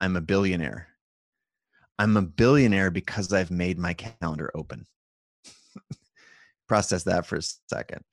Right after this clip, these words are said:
Warren Buffett, "I'm not free because I'm rich. I'm rich because I made time for what mattered." And that's not to say that over time, you're not going to get a more full schedule,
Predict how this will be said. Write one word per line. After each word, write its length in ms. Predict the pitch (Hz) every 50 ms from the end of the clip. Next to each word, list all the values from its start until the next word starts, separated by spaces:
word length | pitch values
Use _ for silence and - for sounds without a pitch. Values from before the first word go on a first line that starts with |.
| _ _ - _ _ _ _ _
Warren 300 | - - 98 104 120 131
Buffett, 380 | 120 120 110 101 - - - - - _
"I'm 80 | - 107
not 200 | 127 143 - -
free 340 | - - - 127 135 139
because 320 | 139 135 131 - 127 113 104
I'm 200 | 107 98 95 92
rich. 320 | 92 90 87 - - - - -
I'm 220 | 95 87 87 87 87
rich 240 | 95 101 - - -
because 280 | 98 90 - 92 82
I 120 | 80 - 85
made 440 | 85 87 87 87 92 98 92 87 -
time 640 | - - - - 90 90 90 87 87 87 85 82 85 _ _ _ _ _ _
for 140 | - 95 87
what 320 | 85 85 85 78 - _
mattered." 680 | 90 85 80 78 82 82 - - 67 - - - - - _ _ _ _ _ _ _ _ _ _ _ _ _ _ _ _ _ _ _ _ _ _ _ _ _ _ _ _ _ _ _ _ _ _ _ _ _ _ _ _ -
And 280 | 101 95 95 95 98 - - _ _ _ _ _ _ _
that's 240 | - 110 98 - -
not 220 | 165 208 262 -
to 80 | - -
say 240 | - - - 135 127
that 140 | 110 107 104
over 200 | 101 92 92 87
time, 640 | - - - - 135 139 143 135 120 101 98 92 -
you're 180 | - 92 90
not 320 | 90 90 92 98 117 120 -
going 260 | 107 101 95 92 90
to 180 | - - 90 87
get 220 | 85 95 92 - -
a 120 | 87 87
more 240 | 87 90 87 87 85
full 240 | - - - 90 82
schedule, 640 | 80 - - 104 104 101 87 - 82 78 80 80